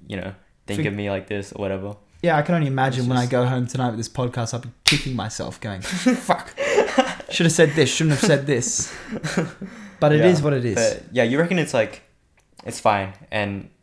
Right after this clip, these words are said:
Speaker 1: that's something you've just been accepting of.
Speaker 2: Yeah.
Speaker 1: It's just who you
Speaker 2: Yeah.
Speaker 1: are.
Speaker 2: It's just who I am. What you,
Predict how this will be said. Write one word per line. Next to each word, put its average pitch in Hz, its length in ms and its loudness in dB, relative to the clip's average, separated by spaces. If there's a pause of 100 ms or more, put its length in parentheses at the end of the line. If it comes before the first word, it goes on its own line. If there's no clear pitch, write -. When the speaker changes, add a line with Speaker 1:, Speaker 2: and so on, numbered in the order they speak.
(180)
Speaker 1:
that's 104 200 -2
something 101 480 -6 (240)
you've 95 120 -12
just 98 200 -8
been 101 140 -6
accepting 98 440 -8
of. 98 140 -14 (420)
Speaker 2:
Yeah. 220 280 4
Speaker 1:
It's 107 140 -12
just - 160 -12
who 104 80 -4
you 101 160 -2
Speaker 2:
Yeah. 190 60 2
Speaker 1:
are. 170 220 -4 (220)
Speaker 2:
It's - 80 -20
just 151 160 -4
who 156 160 0
I 151 180 0
am. 127 260 -6
What 147 180 2
you, 139 320 -2